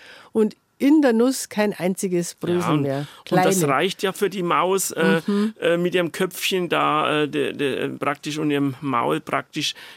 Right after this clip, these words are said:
Speaker 2: die Nüsse auszufressen.
Speaker 1: Mhm.
Speaker 2: Ja.
Speaker 1: Also da wär vielleicht der Tipp, dass man,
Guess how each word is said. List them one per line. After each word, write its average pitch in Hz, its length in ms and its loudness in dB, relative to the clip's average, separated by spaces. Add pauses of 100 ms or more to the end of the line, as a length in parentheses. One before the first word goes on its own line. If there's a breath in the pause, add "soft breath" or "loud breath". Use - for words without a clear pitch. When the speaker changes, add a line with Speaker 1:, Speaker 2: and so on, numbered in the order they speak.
(160 loud breath)
Speaker 2:
die 156 100 0
Nüsse 151 640 0 (640)
auszufressen. 123 1080 -8
Speaker 1:
Mhm. 165 60 -4
Speaker 2:
Ja. 180 140 -4 (220 loud breath)
Speaker 1:
Also 208 220 2
da 214 280 0
wär 220 240 0
vielleicht 214 500 -2 (200)
der 208 340 -4
Tipp, 262 180 0 (160)
dass 214 200 0
man, 202 260 2